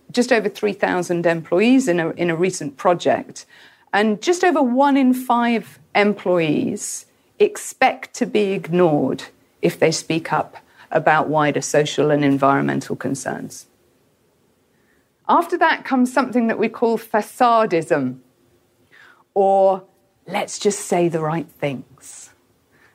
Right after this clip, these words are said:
This is when leaders make proclamations about what's important, and they may even say what they're gonna do about it,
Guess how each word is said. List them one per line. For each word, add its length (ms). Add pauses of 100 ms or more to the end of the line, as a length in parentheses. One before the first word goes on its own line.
This 220
is 120
when 260
leaders 360
make 420
proclamations 840
about 300
what's 300
important, 680 (280)
and 140
they 100
may 260
even 340
say 380
what 180
they're 120
gonna 200
do 200
about 420
it, 420